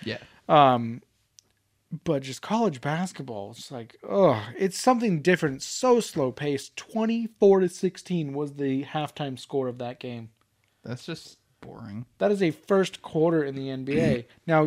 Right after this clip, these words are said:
Speaker 2: like I said, the N B A, I think, has an offense problem where there's too much offense. There's, there's, it's,
Speaker 1: Yeah.
Speaker 2: it's, but that is what's more exciting to watch, you know, a hundred and twenty-seven to a hundred and twenty-four kind of a game,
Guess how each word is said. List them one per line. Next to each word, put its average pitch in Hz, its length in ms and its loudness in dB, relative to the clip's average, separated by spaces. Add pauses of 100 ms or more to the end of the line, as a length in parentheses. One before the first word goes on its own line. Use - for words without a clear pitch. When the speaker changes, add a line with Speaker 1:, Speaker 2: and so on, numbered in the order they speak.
(100)
Speaker 2:
like 151 180 4
I 139 80 2
said, 175 320 4
the 151 180 -4
N 170 160 2
B 147 180 4
A, 180 180 6
I 131 120 0
think, 139 240 -6
has 120 220 -4
an 113 180 -8
offense 160 440 0
problem 135 440 -6
where 131 120 -4
there's 117 160 -10
too - 220 -4
much 147 340 0
offense. 139 500 -4
There's, 117 180 -6 (280)
there's, 127 300 0 (460)
it's, 131 200 -4
Speaker 1:
Yeah. 73 220 -8 (100)
Speaker 2:
it's, 143 260 -2 (920)
but 175 100 4
that 180 160 10
is 165 180 6
what's 156 240 2
more 151 180 0
exciting 131 520 0
to 120 80 -10
watch, 127 480 0
you 139 80 -6
know, 127 200 -2
a 123 60 0
hundred 147 300 0
and 127 320 -6 (360)
twenty-seven 147 720 2
to 135 60 -4
a 127 60 -6
hundred 135 240 -2
and 123 80 -6
twenty-four 131 540 -4
kind 120 180 -12
of 117 60 -12
a - 40 -12
game, 120 360 -10